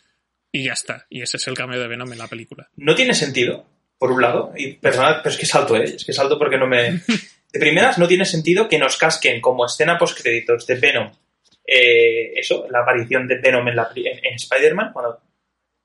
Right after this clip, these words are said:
Speaker 2: te esperas eso, ¿no? Lucha de Venom contra Spider-Man, y que al final, con el hechizo,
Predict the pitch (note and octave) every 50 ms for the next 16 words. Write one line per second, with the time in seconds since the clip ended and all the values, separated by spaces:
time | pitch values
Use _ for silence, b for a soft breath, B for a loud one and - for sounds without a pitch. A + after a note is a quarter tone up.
0 | _ _ _ - - - - B2+ B2 A#2+ - D3+ F3+ - - A#2+ - - - -
1 | _ _ _ _ - C3+ D3+ D3+ D3 - C3 B2+ B2+ B2 B2 B2 B2 B2 - -
2 | A#2+ - B2 - - - D3+ D#3+ F3 F#3 G3+ B3 - - _ _ _ _ _ _
3 | _ _ _ _ _ _ _ - E3+ D#3 - F3 D#3+ D3+ D3 - - D#3 D3 D3
4 | F3 A#3+ - - - - D3 C#3+ C3+ C3 B2+ B2+ - E3 E3+ - - A3 - -
5 | -